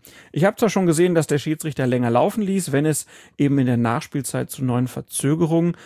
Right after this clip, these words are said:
also zum Beispiel Verletzung oder wie hier ein Tor gekommen ist. Ich habe aber ehrlich gesagt noch nie eine zweite Zeitanzeige des vierten Offiziellen gesehen und hätte das auch bisher für nicht zulässig gehalten.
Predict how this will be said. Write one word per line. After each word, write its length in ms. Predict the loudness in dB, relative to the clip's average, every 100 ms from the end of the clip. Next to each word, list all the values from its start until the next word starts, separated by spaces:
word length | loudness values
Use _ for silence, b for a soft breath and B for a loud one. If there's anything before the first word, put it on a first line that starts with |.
| B
also 220 | -10 -10
zum 180 | -8 -4
Beispiel 280 | -4 -4 -8
Verletzung 560 | 0 2 2 2 2 0
oder 240 | -2 -2
wie 80 | -2
hier 160 | -4 -4
ein 80 | -2
Tor 220 | 0 0
gekommen 300 | 0 -2 0
ist. 200 | -4 -6 B B B B
Ich 160 | 0
habe 140 | 2 2
aber 200 | 2 4
ehrlich 260 | 2 2
gesagt 360 | 0 0 0 -2
noch 160 | -2 2
nie 420 | 4 4 2 0
eine 280 | -2 -2 -4
zweite 420 | -2 -2 -2 -6
Zeitanzeige 720 | -4 -4 -2 -8 -4 -6 -6
des 120 | -10
vierten 300 | -4 -4 -2
Offiziellen 480 | -6 -6 -2 0 0
gesehen 320 | 2 2 0 -4 b b
und 160 | -2 0
hätte 200 | 2 0
das 200 | -2 -4
auch 140 | -8
bisher 420 | -4 -2 2 0 -2 B B
für 140 | -6
nicht 180 | -2 -2
zulässig 480 | 0 2 2 0 -6
gehalten. 440 | -6 -4 -4 -6